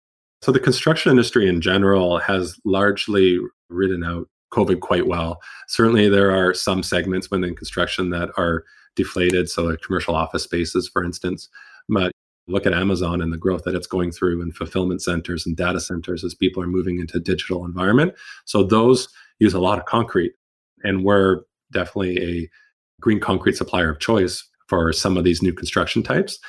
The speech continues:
So the market has stayed stable. There are periodic shutdowns, of course, due to, like, the public health concerns, but those are usually overcome.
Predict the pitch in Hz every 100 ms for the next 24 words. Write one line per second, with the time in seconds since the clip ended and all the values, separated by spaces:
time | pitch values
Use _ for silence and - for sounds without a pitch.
0 | - - - 110 - - 110 107 131 151
1 | 147 117 - 98 - 85 82 113 - _
2 | _ 110 110 104 98 - 120 110 107 101
3 | - - 92 - 90 95 90 - - 95
4 | 98 - 95 92 87 85 - 98 87 82
5 | - 87 - 95 - 90 87 - 87 -
6 | 107 101 104 90 - 104 98 101 95 90
7 | 85 - 95 156